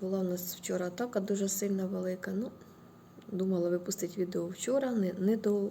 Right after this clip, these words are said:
відео було. Е, хочу закінчити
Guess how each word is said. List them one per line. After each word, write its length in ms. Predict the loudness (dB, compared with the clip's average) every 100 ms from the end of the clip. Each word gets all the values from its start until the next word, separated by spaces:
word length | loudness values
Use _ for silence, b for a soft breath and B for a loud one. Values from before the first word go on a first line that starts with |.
| -2
відео 320 | 0 0 0
було. 260 | -6 -6 -10 -10 -18 -20 B B B B B B B B B B B -20 -12
Е, 320 | 0 2 2 0
хочу 440 | 6 6 6 2
закінчити 720 | 4 4 4 2 2 -2 -4